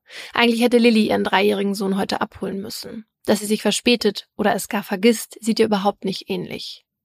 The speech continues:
Nachdem Leon aufgelegt hat, ruft er daher sofort auf Lillys Handy an. Doch sie hebt nicht ab.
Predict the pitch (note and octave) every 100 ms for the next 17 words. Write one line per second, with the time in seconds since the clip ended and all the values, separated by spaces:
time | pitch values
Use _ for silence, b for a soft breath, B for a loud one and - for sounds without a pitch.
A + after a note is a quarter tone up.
0 | B B B - A3+ B3 B3 B3 - A#3+
1 | A3 A3 G#3 - G#3 G#3+ A#3 B3 A3+ G#3+
2 | G#3 G#3+ - G3 G3 - G3+ - F#3+ F#3+
3 | - F3+ F3+ F#3 - A3 G3 _ _ _
4 | - F#3 G#3 G3+ - G#3+ - - B3+ -